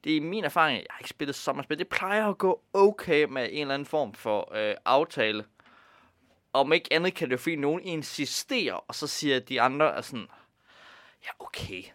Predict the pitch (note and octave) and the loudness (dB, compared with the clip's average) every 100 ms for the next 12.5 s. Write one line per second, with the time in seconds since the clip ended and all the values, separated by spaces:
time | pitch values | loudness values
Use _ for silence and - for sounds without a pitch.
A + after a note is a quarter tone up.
0 | _ - A#2 A#2 - B2 D3+ C3 D3+ D#3+ | _ -4 -4 -2 -4 -4 -4 2 2 2
1 | C#3+ B2+ G2+ B2+ B2 B2 A2 - A2 E2 | -2 -4 -4 -4 -4 -6 -8 -10 -4 -4
2 | - C3 C3 C3+ C#3 F3 F3 D3 - G#3 | 2 2 4 0 4 2 2 -6 0 0
3 | F#3+ D3 - C#3 C3 - F3 - - C3+ | 0 -8 -6 -4 -4 0 0 -2 -8 -2
4 | A#2+ D2+ - - C3 B2 C#3+ D3 C3+ B2+ | -2 -4 -10 0 0 4 4 4 -2 -4
5 | A#2+ B2 C3+ A#2 G2+ - B2 A2 G#2 G2 | -6 -4 -2 0 0 -2 -6 -6 -6 -6
6 | G#2 G2+ - G2 - - D#3+ D3+ F3+ - | -4 -4 -4 -6 -12 -6 -2 -2 -4 -2
7 | D3+ C#3 - A#2+ A2+ A2 A2 - - G#2 | -2 -2 -4 -6 0 0 0 -4 -8 -8
8 | - - B2+ D3+ - A#2+ G#2+ - A2 A2 | -10 -8 -4 -6 -6 -6 -6 -2 0 2
9 | G#2 - - _ - C#3 C3 - - D3+ | 0 -8 -20 _ -8 -6 -6 -14 -16 -10
10 | C#3+ C#3 A2+ - A#2+ B2+ B2 - - G#2 | -8 -8 -10 -2 0 0 -4 -10 -6 -4
11 | G2 G2 G2+ - A#2 A2+ A2+ A#2 G#2 A#2 | -2 -2 -6 -4 -6 -2 -2 -2 -4 -4
12 | A2+ G2+ G#2 G#2+ - | -4 -6 -6 -6 -10